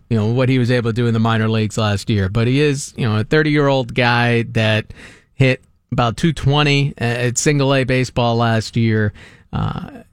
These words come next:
Sandy Alderson certainly not ruling out the possibility he gets a shot at the big leagues, and maybe that happens. But I think if Tebow's playing in the big leagues for the Mets, things did not turn out very well over the course of this year, and it will be,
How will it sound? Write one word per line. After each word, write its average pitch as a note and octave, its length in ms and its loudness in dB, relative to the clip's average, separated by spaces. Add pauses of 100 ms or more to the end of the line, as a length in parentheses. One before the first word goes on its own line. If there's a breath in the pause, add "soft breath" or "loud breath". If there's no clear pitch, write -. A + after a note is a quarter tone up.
(120)
Sandy E3 300 2
Alderson D#3 420 0
certainly D3 340 0
not C#3+ 140 0
ruling C#3+ 560 0
out C3+ 280 0
the C3+ 80 -4
possibility C3+ 500 0
he B2+ 60 -2
gets C3 200 -2
a B2+ 80 0
shot B2 520 0
at A#2+ 180 -4
the A#2+ 60 -2
big B2+ 260 -2
leagues, C3 420 0
and G#3+ 180 -2
maybe A3 240 2
that C#3+ 200 0
happens. B2 480 2
But D3 140 2
I D3 80 2
think G3 200 0
if F3 100 -2
Tebow's D#3+ 460 0 (260)
playing D#3 300 0
in C#3+ 120 2
the B2 40 0
big C3+ 220 0
leagues B2+ 260 0
for B2+ 140 -2
the B2 60 2
Mets, A#2+ 400 0 (200)
things D3 460 -2 (140)
did C3 100 0
not B2 360 0
turn A#2+ 200 2
out G#2 200 0
very A2+ 280 -2
well G2+ 420 -2
over A2 200 -4
the G#2+ 100 -2
course G#2+ 320 -2
of G#2+ 80 -2
this G2 240 -4
year, G2+ 300 2
and G#2+ 160 0
it A2 80 0
will G#2 180 -2
be, A2 400 2